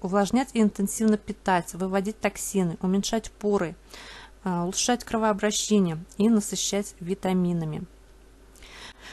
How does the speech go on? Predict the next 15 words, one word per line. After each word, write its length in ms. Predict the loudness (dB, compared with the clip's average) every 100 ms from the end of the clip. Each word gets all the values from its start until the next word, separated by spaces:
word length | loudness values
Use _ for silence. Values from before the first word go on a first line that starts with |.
| -6
Например, 360 | -2 4 4 6
если 220 | 2 0
у 40 | 2
вас 140 | 0
жирная 420 | 2 0 4 4
кожа, 300 | 4 -2 0
я 120 | -2
рекомендую 460 | -2 0 0 2 0
использовать 540 | -2 -2 -2 -2 -2
маски 380 | 0 0 0 -2
на 140 | 0 0
основе 320 | 0 -2 -2
грязей 400 | -4 -4 -2 -2
или 240 | 0 0
минералов. 580 | 2 2 2 0 -2